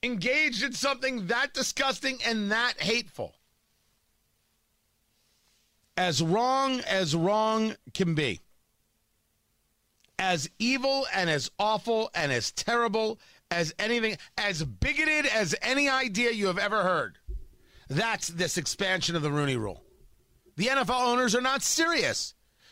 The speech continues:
They're just trying to, "All right, look, let's just keep making billions and don't worry about it." Blah, blah, blah, blah, blah, blah. "We can afford it. Blah, blah, blah, blah. That's the price you pay." <laughs> Blah, blah, blah, blah, blah, blah.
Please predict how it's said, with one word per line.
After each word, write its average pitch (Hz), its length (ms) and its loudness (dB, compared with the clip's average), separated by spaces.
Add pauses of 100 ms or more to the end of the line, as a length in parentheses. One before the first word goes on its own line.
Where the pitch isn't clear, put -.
(120)
They're 254 140 -2
just 285 200 0
trying 262 360 2
to, 233 380 0
"All 220 120 2
right, 175 140 2
look, 143 160 0
let's 127 180 -4
just 113 140 -6
keep 156 140 0
making 139 320 0
billions 113 400 -2
and 95 80 -6
don't 101 120 -4
worry 92 180 -8
about 87 240 -18
it." - 60 -20 (340)
Blah, 190 160 0
blah, 180 120 2
blah, 156 100 0
blah, 135 240 -4
blah, 98 140 -8
blah. 76 100 -20 (580)
"We 233 160 0
can 262 120 0
afford 170 300 0
it. 180 100 0
Blah, 185 120 2
blah, 190 120 2
blah, 175 140 0
blah. 160 120 0 (160)
That's 113 200 -4
the 117 80 -6
price 190 280 -2
you 185 60 -2
pay." 269 320 0
<laughs> - 220 -4
Blah, 247 140 0 (100)
blah, 240 720 -2
blah, 208 120 0
blah, 180 120 2
blah, 147 120 0
blah. 117 180 -6